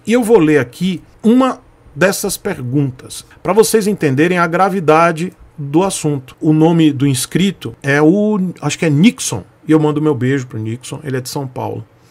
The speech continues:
E ele diz: "Boa noite, tio Chico. Meu nome é Nixon, sou de Itaquaquecetuba, São Paulo. Estou pra comprar minha primeira moto. Estou entre a D K cento e sessenta e a Factor cento e cinquenta."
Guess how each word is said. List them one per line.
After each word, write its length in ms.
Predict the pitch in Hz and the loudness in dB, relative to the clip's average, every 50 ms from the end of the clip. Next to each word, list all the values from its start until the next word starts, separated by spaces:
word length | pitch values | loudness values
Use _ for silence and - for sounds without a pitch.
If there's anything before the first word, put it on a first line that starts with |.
| _ _ _ _ | _ _ _ _
E 60 | - 143 | -2 -2
ele 100 | 143 131 | -2 -2
diz: 120 | 123 - | -6 -6
"Boa 180 | 139 156 185 170 | -4 -2 0 0
noite, 260 | 151 156 151 156 - | 2 0 0 -2 -4
tio 100 | - 135 | -8 -8
Chico. 460 | 123 - - 151 156 156 - 165 156 - _ - - - - - - - _ | -8 -6 -4 -4 -4 -4 -6 -10 -16 -16 _ -20 -20 -20 -20 -20 -20 -12 _
Meu 120 | - 214 | -2 0
nome 200 | 196 156 147 151 | 0 2 2 2
é 60 | 165 165 | 2 2
Nixon, 480 | 151 160 170 165 - - - 180 175 175 | 2 2 0 0 -4 -6 -8 -8 -8 -10
sou 260 | - - - 147 143 151 | -8 -4 -2 -2 -2 -2
de 320 | 135 143 147 139 135 - | -2 -2 -2 -2 -4 -6
Itaquaquecetuba, 920 | - - - 147 123 - - - - - - - 131 - - - 170 160 143 | -8 -8 -8 -8 -6 -6 -6 -6 -6 -6 -6 -6 -8 -6 -6 -6 -6 -4 -6
São 220 | 123 - 135 120 117 | -6 -6 -6 -8 -6
Paulo. 420 | - 117 113 120 143 156 175 170 - _ _ _ _ - - - - - - - | -6 -6 -4 -4 -4 -4 -6 -8 -12 _ _ _ _ -20 -20 -20 -20 -20 -18 -14
Estou 720 | - - - 170 175 190 196 196 185 180 175 160 151 139 | -14 -6 -2 0 2 4 6 6 6 6 4 4 2 0
pra 220 | - - 151 160 | 0 -2 -4 -2
comprar 360 | - 190 185 - - 156 165 | -2 -4 -4 -2 -2 0 0
minha 180 | 170 170 190 185 | 0 0 -2 -2
primeira 380 | - 190 190 175 165 185 220 | -2 -2 0 0 0 2 0
moto. 460 | 220 180 147 160 165 156 156 - - - - | 0 2 2 2 0 0 -2 -8 -18 -10 -6
Estou 380 | 175 175 - - - 180 180 170 | -6 -4 -4 -2 -2 -2 0 0
entre 240 | 160 156 160 156 147 | 0 0 0 0 0
a 40 | |
D 200 | 143 127 151 156 | 0 2 0 0
K 380 | 156 - - 131 123 151 190 - | 0 0 -2 -2 0 0 -2 -4
cento 340 | - - - - 127 127 139 | -10 -12 -8 -8 -6 -6 -8
e 20 | 123 | -8
sessenta 640 | - - 139 - - 165 170 190 - - - - _ _ _ | -6 -6 -6 -4 -4 -4 -4 -4 -6 -8 -10 -12 _ _ _
e 100 | 196 202 | 0 0
a 80 | 214 214 | 0 0
Factor 520 | - - - 185 185 185 - - 214 190 | -2 -2 0 0 0 0 -2 -6 -6 -6
cento 240 | - - 180 175 165 | -6 -6 -6 -6 -6
e 20 | |
cinquenta." 560 | - - 202 185 - 160 139 127 127 - 104 | -8 -10 -10 -6 -4 -4 -4 -4 -6 -10 -16